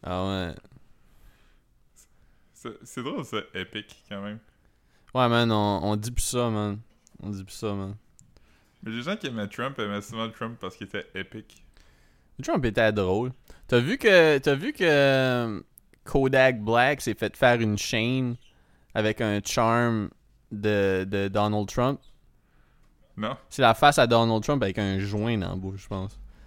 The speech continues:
Speaker 1: Puis,
Speaker 2: Ah.
Speaker 1: mais c'est comme un hommage à Donald Trump, parce que tu sais que Kodak Black est sorti de prison grâce à Donald Trump ?
Speaker 2: Euh, non.
Speaker 1: Ouais, c'est, c'est comme une des personnes qui a,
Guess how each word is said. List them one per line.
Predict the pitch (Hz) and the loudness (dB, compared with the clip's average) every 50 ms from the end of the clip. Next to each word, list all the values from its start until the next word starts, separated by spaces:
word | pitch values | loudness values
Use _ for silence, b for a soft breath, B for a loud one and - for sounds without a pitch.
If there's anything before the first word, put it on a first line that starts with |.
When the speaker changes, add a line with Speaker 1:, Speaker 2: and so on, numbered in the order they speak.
| b b b b b b b b b | b b b b b b b b b
Speaker 1:
Puis, | - 127 120 117 95 - - - | -2 -2 -2 -2 -4 -6 -12 -10
Speaker 2:
Ah. | - 254 | -6 -4
Speaker 1:
mais | 127 123 | -2 -2
c'est | - 139 117 | -2 0 2
comme | 147 147 151 | 2 4 4
un | 139 127 123 120 123 | 4 4 4 4 4
hommage | 120 120 123 131 139 143 135 127 123 | 4 4 4 4 6 6 6 6 4
à | 117 113 | 4 4
Donald | 117 117 113 113 113 113 110 | 4 4 4 4 2 0 0
Trump, | 190 208 165 | 0 0 0
parce | 127 - | 0 0
que | - 123 | 0 -2
tu | - - | -2 -2
sais | - 381 | -2 -2
que | - 214 160 143 135 127 123 123 120 113 | 2 4 6 6 8 8 6 4 2 0
Kodak | - - 143 139 139 131 131 120 | 0 0 0 4 4 4 4 4
Black | 131 139 160 185 170 | 4 2 2 2 0
est | 151 | -2
sorti | - - 123 - - - | -2 -2 -2 -2 -4 -4
de | - - | -4 -2
prison | 127 123 120 113 110 120 135 165 180 | -2 0 0 0 0 0 -2 -2 -2
grâce | 156 147 151 151 - | -2 0 0 0 0
à | 147 143 | 0 0
Donald | 139 139 139 139 139 139 | 0 0 0 0 -2 -2
Trump ? | - - 170 175 - - _ _ _ _ _ _ _ _ _ _ _ _ _ _ _ _ _ _ _ _ _ _ _ _ _ _ _ - | -2 -4 -4 -4 -6 -8 _ _ _ _ _ _ _ _ _ _ _ _ _ _ _ _ _ _ _ _ _ _ _ _ _ _ _ -14
Speaker 2:
Euh, | - 104 104 104 104 101 101 101 101 101 | -10 -8 -8 -6 -6 -6 -6 -8 -8 -8
non. | 101 107 123 - - | -8 -10 -12 -6 -2
Speaker 1:
Ouais, | 139 143 160 - | 0 0 0 0
c'est, | - - 123 | -2 -6 -8
c'est | 113 - - 110 | -8 -8 -6 -6
comme | 123 117 120 | -4 -2 -2
une | 127 135 | 0 -2
des | 131 120 | -2 -2
personnes | - 113 107 - - 131 127 127 | -2 -4 -4 -4 -4 -6 -6 -4
qui | 123 - 117 | -4 -4 -4
a, | 110 107 104 104 104 104 107 110 107 110 107 104 | -2 -2 -2 -4 -6 -6 -8 -8 -8 -10 -10 -12